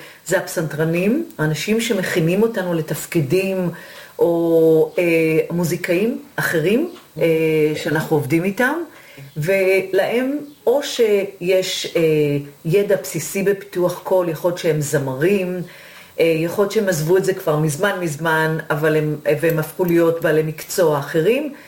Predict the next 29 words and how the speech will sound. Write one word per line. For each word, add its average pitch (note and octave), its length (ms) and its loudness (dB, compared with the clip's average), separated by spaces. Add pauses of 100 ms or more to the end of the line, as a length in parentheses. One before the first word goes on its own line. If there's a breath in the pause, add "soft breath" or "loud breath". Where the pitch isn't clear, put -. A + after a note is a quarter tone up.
(280 loud breath)
ובתוך F#3+ 1600 0
ה-, A#3 480 2
והם B3+ 260 0
נותנים, D4+ 540 0 (580)
הם G#3+ 80 0
נותנים B3+ 400 0
הוראות B3+ 600 0 (120)
או, F3 480 2
או F3 280 4
נותנים G#3+ 320 0
הערות F3 640 0
מסוימות, C#3+ 760 0 (440 loud breath)
שהזמר F#3+ 520 0
לא G3 120 6
יודע G#3+ 240 2
כל G#3 180 -10
כך F3 240 -4 (100)
איך F#3 220 -2
לאבד E3 440 0
אותם, B2+ 440 -2 (100)
או D3 200 4
מה D3 160 0
לעשות F3 360 0
איתם, G3 420 0
ובדרך F3 760 0
כלל F#3 260 2 (520 loud breath)
זה D3+ 180 0
יכול F#3+ 300 2
ממש F#3 580 -2